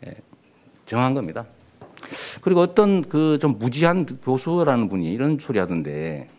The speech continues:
예, 그 공원하고 무슨 터널 이런 거는 당연히 그 사업자가 하는 거다.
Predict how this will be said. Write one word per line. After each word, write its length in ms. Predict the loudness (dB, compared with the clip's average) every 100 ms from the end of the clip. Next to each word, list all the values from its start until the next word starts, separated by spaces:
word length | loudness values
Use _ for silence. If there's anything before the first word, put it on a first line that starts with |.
| _ _ -20 -20 -20 -20 -20 -20 _ -16
예, 200 | -12 -12 -14 -18 -20 _ _ _ _
그 100 | -12
공원하고 880 | -2 2 4 4 4 2 2 2 2
무슨 380 | 2 0 0 0
터널 420 | 0 0 2 2
이런 160 | 2 4
거는 200 | 2 2
당연히 500 | 2 4 4 4 2
그 100 | 0
사업자가 460 | 2 0 2 2
하는 160 | 2 0
거다. 640 | 2 2 0 0 -2 -6